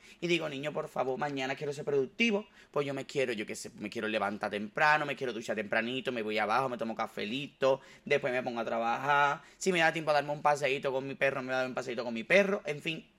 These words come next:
que hacer cosas productivas de mañana, ¿vale? Y a esto, cuando me levanto, son las once de la mañana, y le digo,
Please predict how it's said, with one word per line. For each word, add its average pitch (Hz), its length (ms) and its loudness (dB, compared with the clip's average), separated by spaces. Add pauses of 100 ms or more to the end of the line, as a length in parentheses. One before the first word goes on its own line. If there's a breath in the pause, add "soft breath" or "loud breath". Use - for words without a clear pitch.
que 185 60 2
hacer 190 160 2
cosas 214 220 -2
productivas 156 420 0
de 143 60 2
mañana, 110 560 -4
¿vale? 131 400 2 (1300 soft breath)
Y 269 280 0 (240)
a 180 180 6
esto, 190 240 0
cuando 175 220 0
me 151 60 -4
levanto, 151 340 0
son 196 220 0
las 127 120 2
once 135 220 -2
de 208 80 2
la 214 80 0
mañana, 269 340 -4 (1400)
y 170 100 2
le 156 140 2
digo, 127 440 -2